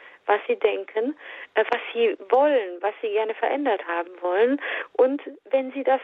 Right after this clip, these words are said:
auch nicht nur ihren Politikern, sondern wenn sie ihre persönlichen Ansichten zu all diesen Dingen auch ihren Freunden mitteilen, der Großfamilie, ihren Nachbarn und ihren Kollegen. Weil ganz viele haben ja schon längst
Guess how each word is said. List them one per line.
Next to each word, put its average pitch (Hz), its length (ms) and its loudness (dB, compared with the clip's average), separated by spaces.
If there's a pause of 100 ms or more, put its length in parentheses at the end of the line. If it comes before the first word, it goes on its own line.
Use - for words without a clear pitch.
auch 254 240 4
nicht 262 180 -10
nur 254 120 -2
ihren 247 240 2
Politikern, 240 800 -2
sondern 240 500 2 (360)
wenn 240 140 0
sie - 100 -12
ihre 285 260 2
persönlichen 269 580 0
Ansichten 269 760 -2
zu - 80 -4
all 202 180 0
diesen 226 340 -4
Dingen 208 400 0 (440)
auch 190 160 -2
ihren 185 280 -4
Freunden 233 560 -2
mitteilen, 254 640 0
der 202 100 4
Großfamilie, 226 840 2
ihren 208 280 -4
Nachbarn 190 460 -4
und 196 160 -18
ihren 214 300 -2
Kollegen. - 500 2 (500)
Weil 220 140 4
ganz 294 240 0 (140)
viele 285 260 2
haben 220 180 -2
ja 240 120 2
schon 233 200 0
längst 262 300 2